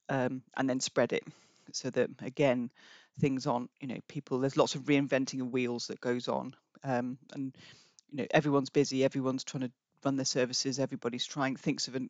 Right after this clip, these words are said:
a great idea, and there's some amazing ideas. Um, what we try and do is kind of, like, join a lot of that up and, and kind of hopefully reduce duplication, um, and kind of get as, you know,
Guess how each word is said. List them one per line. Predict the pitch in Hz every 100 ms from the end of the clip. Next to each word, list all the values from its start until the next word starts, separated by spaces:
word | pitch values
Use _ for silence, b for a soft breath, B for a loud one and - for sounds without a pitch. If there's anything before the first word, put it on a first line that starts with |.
| 143
a |
great | - 135 135 135
idea, | 117 143 135 127
and | 113
there's | 135 -
some | 135
amazing | 127 139 135 127 123
ideas. | 123 123 135 123 123 - B B B B
Um, | 131 123 131 151
what | 160 147
we | 143
try | - 131
and | 131
do | 131
is | 131
kind | - 135
of, | 127
like, | 127 127
join | - 135 131 135 _
a | 135
lot | 143 135 -
of |
that | 131 -
up | 139 - - _ _ -
and, | 135 131 135
and | 143 135
kind | - 131
of | 123
hopefully | - 143 - 131 131 127 B B B B
reduce | 139 - 143
duplication, | - 139 - 135 135 127 - 131 127 131 b b b _ _ _ _ - -
um, | 139 127 123 123 -
and | 135
kind | - 139
of | 131
get | - - - _ -
as, | 147 _ -
you |
know, | 135